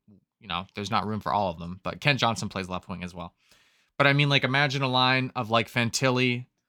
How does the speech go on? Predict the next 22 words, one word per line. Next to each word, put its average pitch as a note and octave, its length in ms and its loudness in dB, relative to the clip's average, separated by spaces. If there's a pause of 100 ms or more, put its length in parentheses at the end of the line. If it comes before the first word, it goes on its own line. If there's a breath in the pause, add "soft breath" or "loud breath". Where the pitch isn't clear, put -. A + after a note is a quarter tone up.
(260)
Johnson, B2 720 2
and, A2+ 440 -2
and A2 200 -2
Laine, G2+ 360 -2 (200)
you A2+ 80 -6
know? G#2+ 280 -4
Like, A2 140 -4
how C3 160 4
filthy B2+ 420 0
is F2+ 100 -6
that, F2 240 -6 (100)
right? F#2+ 300 -4
But, A#2 280 0
but A2+ 200 -2
the A2 80 -8
thing B2+ 260 0
is, B2 200 2
is G#2 120 -6
we're A2 200 -4
not A#2+ 280 0
sure A#2+ 400 -2
yet D3 400 -2